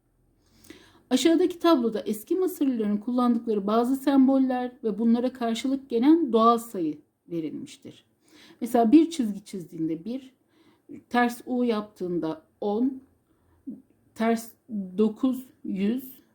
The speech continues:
bu işaret bin, bu on bin, bu yüz bin, bu da bir milyonu gösteriyormuş. Aşağıdaki semboller kullanılarak bin iki yüz otuz dört ve yirmi bir bin üç yüz kırk sayılarının yazımı gösterilmiştir.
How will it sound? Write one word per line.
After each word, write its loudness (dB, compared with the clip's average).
bu -2
işaret -4
bin, -4
bu 2
on 4
bin, 0
bu -4
yüz -4
bin, -4
bu -8
da 2
bir 4
milyonu -2
gösteriyormuş. -14
Aşağıdaki 4
semboller 6
kullanılarak 0
bin -2
iki 0
yüz 0
otuz 0
dört 0
ve -2
yirmi 4
bir 2
bin -4
üç -8
yüz -8
kırk -4
sayılarının -4
yazımı 6
gösterilmiştir. -6